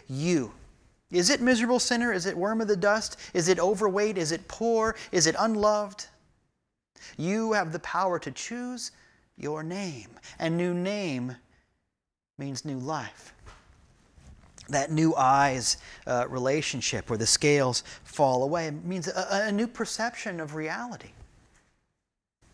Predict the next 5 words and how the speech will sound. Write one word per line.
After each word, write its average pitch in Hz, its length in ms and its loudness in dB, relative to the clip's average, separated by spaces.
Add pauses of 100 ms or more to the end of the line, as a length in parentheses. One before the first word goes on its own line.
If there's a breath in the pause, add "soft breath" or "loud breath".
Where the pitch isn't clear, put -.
(100)
a 113 40 -12
new 143 160 -8
identity. 135 560 -10 (1080 loud breath)
Paul's 220 400 4
conversion 160 720 -2